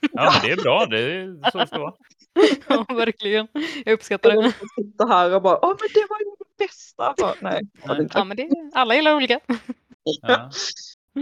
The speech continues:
Speaker 3: Sen så de
Speaker 2: Ja.
Speaker 3: som jag rekommenderar, jag vet inte exakt vilka avsn-, alltså vilket nummer avsnitt är, men det är ett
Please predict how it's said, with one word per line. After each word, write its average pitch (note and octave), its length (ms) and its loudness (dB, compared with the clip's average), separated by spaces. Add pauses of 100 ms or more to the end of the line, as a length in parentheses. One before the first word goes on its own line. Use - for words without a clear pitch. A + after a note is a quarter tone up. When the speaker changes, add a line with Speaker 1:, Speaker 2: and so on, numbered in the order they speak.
Speaker 3:
Sen A3 140 4
så A3 100 6
de A#3+ 160 4
Speaker 2:
Ja. A3 140 6
Speaker 3:
som A3+ 120 6
jag G#3 180 4 (200)
rekommenderar, F#3+ 1400 2 (840)
jag G#3+ 140 4
vet G#3+ 220 4
inte G#3+ 160 0
exakt F#3+ 360 -2
vilka E3 460 -2 (160)
avsn-, F#3+ 360 0
alltså G3+ 200 0
vilket F3+ 300 -4 (220)
nummer E3+ 640 4
avsnitt E3 640 2
är, F3 400 2 (100)
men F3+ 240 0
det G#3+ 80 6
är F#3+ 380 4
ett A#3+ 100 -4